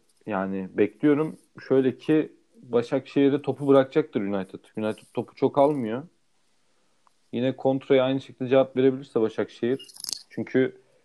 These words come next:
ya Mbappe Neymar'ı, Neymar'ın oyunda kaldığı süre içinde gayet iyi tuttular yani ikili baskılarda ki ben pek beğenmem.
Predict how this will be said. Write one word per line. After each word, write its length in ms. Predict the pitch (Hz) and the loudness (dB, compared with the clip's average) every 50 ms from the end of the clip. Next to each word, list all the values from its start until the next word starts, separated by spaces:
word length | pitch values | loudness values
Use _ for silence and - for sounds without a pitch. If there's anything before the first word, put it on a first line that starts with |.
| _ _ _ | _ _ _
ya 180 | 113 110 117 127 | 0 0 2 4
Mbappe 380 | 139 151 151 151 - - 160 | 4 4 2 4 2 2 2
Neymar'ı, 520 | 160 165 165 160 151 135 113 139 - - - | 4 2 2 4 4 4 4 4 0 0 -2
Neymar'ın 320 | - 117 117 117 120 117 117 | -2 -2 0 0 0 0 0
oyunda 240 | 120 120 117 113 110 | -2 -2 -2 -4 0
kaldığı 240 | - 120 113 110 | 0 0 0 0
süre 220 | 104 - _ 117 113 | -2 -6 _ -6 -6
içinde 440 | 113 - - 127 127 143 165 180 - - _ _ _ _ _ _ _ | -6 -6 -8 -4 -2 0 0 -2 -4 -10 _ _ _ _ _ _ _
gayet 340 | 123 143 147 143 135 135 - | 4 6 6 6 4 0 -4
iyi 100 | 156 143 | -8 -8
tuttular 440 | - - _ - 160 160 160 139 123 | -8 -14 _ -6 -2 0 2 2 2
yani 220 | 113 110 107 107 | 0 -2 -4 -6
ikili 200 | 101 - _ 104 | -10 -12 _ -6
baskılarda 500 | 104 107 - _ _ 117 123 131 143 - | -4 -4 -6 _ _ 0 0 0 -2 -6
ki 380 | - _ - - 180 180 185 - _ _ _ _ _ _ _ _ | -14 _ -2 0 0 0 0 -4 _ _ _ _ _ _ _ _
ben 140 | 113 113 110 | 0 0 2
pek 280 | - 147 135 143 - | 2 2 2 2 2
beğenmem. 320 | 139 135 139 135 147 160 | 2 2 2 2 0 -2